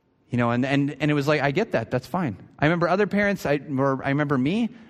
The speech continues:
I pull up pictures on my phone sometimes, not, uh, like, of c-, communion-related things, okay? To show my kids, like, "Look, here's what Jesus was doing, here's what was going on."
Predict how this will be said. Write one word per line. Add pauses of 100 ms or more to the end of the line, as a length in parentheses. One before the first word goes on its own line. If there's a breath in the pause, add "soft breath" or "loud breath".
I
pull
up
pictures
on
my
phone
sometimes, (580 loud breath)
not,
uh,
like,
of
c-, (180)
communion-related
things,
okay? (400 loud breath)
To
show
my
kids,
like,
"Look,
here's
what
Jesus
was
doing,
here's
what
was
going
on."